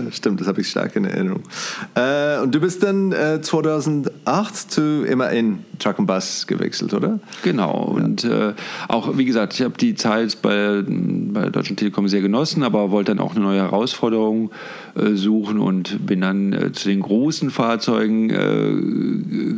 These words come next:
Speaker 2: gekommen. Und man muss einfach sagen, auf der einen Seite ist, wie gesagt, Tele-, also Telekommunikation ist weiterhin hochfaszinierend, weil es natürlich unseren Alltag bestimmt.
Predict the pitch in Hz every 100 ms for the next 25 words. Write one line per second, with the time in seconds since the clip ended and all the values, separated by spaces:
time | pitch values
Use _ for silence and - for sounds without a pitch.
0 | - - - 110 110 110 120 113 - -
1 | - - 120 127 147 123 117 110 113 117
2 | 107 117 110 127 117 113 98 110 107 107
3 | - 120 110 101 101 87 95 - 110 101
4 | 113 98 101 - 107 98 - - - -
5 | - 120 107 107 110 - 104 98 - 107
6 | 101 95 90 92 98 95 95 87 101 107
7 | 120 - 117 113 113